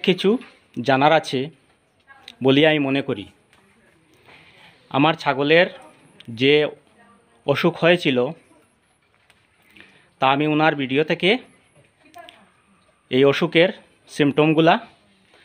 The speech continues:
ধরতে পারি। তাই সকল খামারি ভাইদের কাছে আমার অনুরোধ যে সুমনদাকে যেন ফলো করেন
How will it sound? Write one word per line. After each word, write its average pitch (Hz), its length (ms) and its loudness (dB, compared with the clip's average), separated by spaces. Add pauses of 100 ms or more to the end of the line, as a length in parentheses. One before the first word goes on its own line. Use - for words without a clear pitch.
(140)
ধরতে 143 300 0
পারি। 101 260 -2 (2500)
তাই 139 320 0 (280)
সকল 143 460 0
খামারি 156 500 0 (1500)
ভাইদের 139 340 2
কাছে 143 260 -2
আমার 135 240 0
অনুরোধ 143 380 0 (1120)
যে 123 120 -2
সুমনদাকে 127 540 -2
যেন 131 180 -4 (1300)
ফলো 139 240 2
করেন 104 240 -6